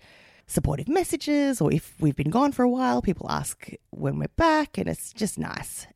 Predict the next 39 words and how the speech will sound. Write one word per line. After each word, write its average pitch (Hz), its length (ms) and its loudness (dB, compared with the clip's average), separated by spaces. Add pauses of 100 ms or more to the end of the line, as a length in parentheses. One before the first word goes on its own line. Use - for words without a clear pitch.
And, 147 260 -2
um, 143 380 -4 (100)
every 196 160 4
now 165 100 6
and 147 80 6
then 156 100 6
you 147 80 4
think - 180 -4
you're 143 100 2
just 135 220 0
shouting 139 400 0
into 135 160 0
the 135 80 0
void, 135 340 -2
and 131 160 -4
then 147 200 -2
you 143 160 -4
remember, 135 480 -4
"Oh 285 140 6
no, 196 180 6
there's 175 200 -2
people 254 360 -4
that 262 140 -2 (360)
enjoy 339 300 4
this 143 280 0
and 160 460 -2 (160)
like 294 300 -2
it, 147 80 0
and 139 120 2
it 139 120 0
helps - 240 -2
their 170 100 0
commute 226 460 2
or 139 100 0
their 139 300 -2 (400)
washing 185 400 2
of 170 160 0
dishes 143 420 2
or 139 260 2